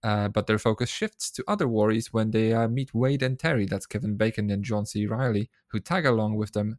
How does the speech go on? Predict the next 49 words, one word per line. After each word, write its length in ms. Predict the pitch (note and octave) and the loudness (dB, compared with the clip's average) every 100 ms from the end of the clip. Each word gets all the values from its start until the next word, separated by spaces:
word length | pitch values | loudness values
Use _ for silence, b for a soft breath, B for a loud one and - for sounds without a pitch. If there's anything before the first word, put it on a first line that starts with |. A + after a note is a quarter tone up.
| - | -4
and 120 | G#2+ | -2
it 160 | G#2 - | -4 -4
quickly 280 | C4 - | -4 0
becomes 340 | E3 G#2+ G#2 G2 | -2 0 -2 -4
apparent 380 | - G#2 F#2+ F#2+ | -4 -2 -2 -6
that 180 | F#2+ | -6
the, 260 | G2+ G#2 G#2 | -2 0 2
uh, 120 | G2+ A#2+ | 0 0
these 220 | A#3+ - | -2 0
two 160 | F#3 | 0
have 240 | C3+ A#2 - | 2 0 -2
ulterior 520 | A#2 A2 A#2+ A#2 A2 | -4 0 0 2 2
motives. 420 | A2+ A2+ B1 - - | 2 0 -2 -10 -6
Dun, 220 | D3 C3 - | -2 -2 0
dun, 240 | G#2+ G#2 | -2 0
dun. 520 | B2 B2+ B2+ B2+ B2+ B | 2 4 6 4 2 B
<sighs> 40 | B B B B B B B B B B B B B B - | B B B B B B B B B B B B B B -2
Yeah, 180 | F3 A3+ | 2 4
and 180 | A#2 A#2 | 6 6
then 160 | A#2+ | 4
the 60 | A#2 | 2
story 200 | - E3+ | 2 2
goes 180 | F3+ E3+ | 2 2
from 140 | F#3+ | 2
there. 180 | G3+ B2 | 2 2
So, 180 | - A#2 | 2 2
uh, 140 | A#2+ | 2
the 100 | A2+ | 0
mov-, 260 | F#3 G3+ - | 0 0 0
like, 200 | D#3 - | -4 -2
I 60 | F3 | 0
don't 180 | F#3 C3+ | 2 2
have 160 | A#2 | 2
much 220 | B2 A#2 | 2 2
of 120 | A#2 A2+ | 0 -2
a 40 | |
spiel 320 | - A2+ G#2+ | -2 0 0
for 140 | - G#2+ | 0 0
this, 160 | G#2+ | 2
so 100 | - | 2
we 80 | A2 | 0
might 260 | A2 A2 G#2 | 2 2 2
just, 160 | G2+ - | -2 0
I 60 | |
will 100 | A#2 | 0
just 140 | G#2+ - | 0 -2
quickly 260 | A2 A2 | 0 0
just, 220 | G#2 G2 - F#2 - B2+ - A2+ | 0 -2 -6 -16 -14 -16 -12 -6
just, 200 | A2+ G#2+ | -4 -4